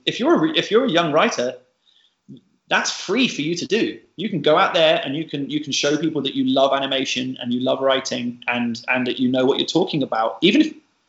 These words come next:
even if it's early on, again, like, be humble. Don't think you know everything, but show people that you're enthusiastic and you're willing, and, and, and use your, use your, use your bio at the top to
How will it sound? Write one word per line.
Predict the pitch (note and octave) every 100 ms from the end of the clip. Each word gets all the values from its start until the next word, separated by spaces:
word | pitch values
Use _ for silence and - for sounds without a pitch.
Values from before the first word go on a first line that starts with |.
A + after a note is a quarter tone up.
| _ _
even | E3 G#3+
if | D4+
it's | F#3 E3+
early | F3 F3
on, | D3+ F3 B2
again, | B2+ D#3+ E3+
like, | B2 -
be | F3
humble. | D3 F#3 B2
Don't | C#3 D#3+
think | - D3+ C3
you |
know | C3+ C#3
everything, | C3 G#2+ A#2+ C#3
but | E3+ C#3 - - - _ _ _ _ _ - -
show | - - D3+
people | D#3+ E3
that | C#3+
you're | C#3 C#3
enthusiastic | C#3 C3+ B2 C#3+ - C#3 A#2+
and |
you're | B2
willing, | A#2+ C#3+ C#3 B2
and, | A#2 A#2 B2
and, | A#2 A2+ - C3+
and | A#2+ A2
use | A#2+ C3+ F3 D#3
your, | D3 C#3
use | C3+ D#3 F3+
your, | D3+ - - _
use | C#3 F3
your | E3+
bio | - C3 D3 E3
at | D#3+
the | -
top | D#3 - -
to | -